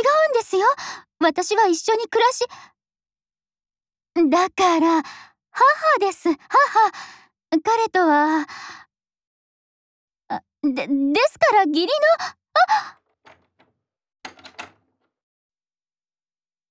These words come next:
ああ。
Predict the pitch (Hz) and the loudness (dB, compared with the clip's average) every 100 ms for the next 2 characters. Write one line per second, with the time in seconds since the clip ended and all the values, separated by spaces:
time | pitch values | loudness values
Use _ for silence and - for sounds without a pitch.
0 | _ - - 392 403 403 403 392 - - | _ -8 -4 -4 -4 -8 -8 -10 -12 -14
1 | - - - - - - - - _ _ | -14 -16 -20 -20 -20 -20 -20 -20 _ _
2 | _ _ _ _ - 392 | _ _ _ _ -12 -12